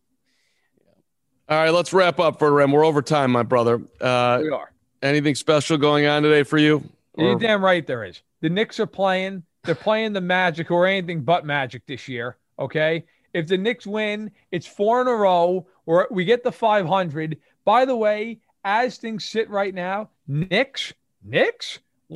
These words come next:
Speaker 2: at the, at the sixth seed in the East and, and rapidly approaching home court advantage here in the first round. Um,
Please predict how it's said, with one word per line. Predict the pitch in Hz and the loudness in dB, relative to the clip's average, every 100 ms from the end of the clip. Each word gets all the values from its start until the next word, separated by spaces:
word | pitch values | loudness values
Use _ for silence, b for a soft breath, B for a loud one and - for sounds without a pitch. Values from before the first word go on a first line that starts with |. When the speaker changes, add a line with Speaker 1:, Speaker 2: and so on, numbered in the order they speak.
| 185 | -6
Speaker 2:
at | 196 196 | -6 -4
the, | 175 | -4
at | 196 165 | -4 -6
the | 180 | -10
sixth | - - 311 - - | -8 -6 -6 -8 -12
seed | - 285 190 113 | -4 -2 -2 -6
in | 170 | -8
the | 170 | -6
East | 190 202 160 - - | -6 -6 -8 -12 -10
and, | 185 170 | -6 -4
and | 185 180 170 156 | -4 -6 -4 -2
rapidly | 196 240 254 233 233 | 0 0 0 -4 -2
approaching | 202 - 202 - 190 | -4 -2 -2 -2 -4
home | 160 180 | 0 0
court | 170 190 170 | 2 0 0
advantage | 147 139 165 165 147 | -4 -2 0 0 -4
here | 156 | -6
in | 143 | -8
the | 131 | -8
first | 160 147 135 | -8 -8 -6
round. | 139 92 64 _ _ _ _ _ _ - | -10 -10 -18 _ _ _ _ _ _ -2
Um, | 151 151 143 139 | 0 2 0 -6